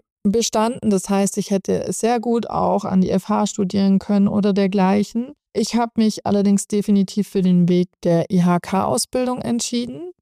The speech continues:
ganz bewusst sogar. Ich war damals schon einundzwanzig, als ich aus der Schule rausgekommen bin. Also man kann jetzt nicht sagen, ich hab nicht gewusst, was ich tue, sondern ich wusste schon sehr direkt, wo mein Weg hingeht. Ich hab immer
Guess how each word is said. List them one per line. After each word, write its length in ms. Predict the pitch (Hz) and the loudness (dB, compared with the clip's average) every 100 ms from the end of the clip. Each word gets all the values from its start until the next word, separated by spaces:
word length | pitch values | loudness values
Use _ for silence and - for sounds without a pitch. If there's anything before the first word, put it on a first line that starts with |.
| - | -4
ganz 240 | 190 185 | 0 0
bewusst 400 | - 196 226 240 | 0 -2 0 -2
sogar. 400 | - 240 240 247 - _ _ _ | -4 -4 -2 -2 -6 _ _ _
Ich 260 | - 180 - | -6 -6 0
war 260 | 185 190 196 | 0 2 0
damals 540 | 180 190 214 214 208 | 0 0 0 0 -2
schon 260 | - 185 190 | 0 0 2
einundzwanzig, 720 | 180 180 180 - 185 214 131 | 0 2 2 0 0 0 0
als 160 | 135 240 | -4 -4
ich 140 | - | -4
aus 100 | 247 | -4
der 80 | - | -4
Schule 340 | 240 269 247 233 | -6 -4 -2 -2
rausgekommen 720 | 247 240 254 - 247 240 247 | -2 -4 -6 -8 -6 -4 -6
bin. 180 | 247 | -8
Also 380 | 254 196 190 196 190 _ _ - | -4 -2 0 0 -2 _ _ -4
man 160 | 202 190 | 0 0
kann 140 | 208 | 0
jetzt 160 | 196 208 | 0 0
nicht 180 | 208 | 0
sagen, 160 | - 196 | 0 0
ich 100 | 190 | 2
hab 80 | 190 | 2
nicht 160 | 190 | 0
gewusst, 360 | - 190 208 - | 2 2 2 0
was 120 | 190 | 0
ich 160 | 190 - | 0 -2
tue, 240 | 247 269 - | -4 -4 -4
sondern 340 | 208 196 196 | 0 2 4
ich 160 | 196 - | 2 2
wusste 300 | 202 - 202 | -2 -2 -2
schon 260 | 202 190 - - | 0 0 -2 -8
sehr 220 | - 196 | -2 0
direkt, 380 | 190 180 214 - | 2 0 -4 -2
wo 60 | 233 | 0
mein 320 | 233 226 226 - | 0 0 -2 -2
Weg 360 | 190 208 220 - | -2 0 -2 -2
hingeht. 600 | 220 220 214 214 214 - | 0 2 2 0 0 -2
Ich 160 | - | -2
hab 160 | 180 - | -2 0
immer 240 | 190 185 | 2 2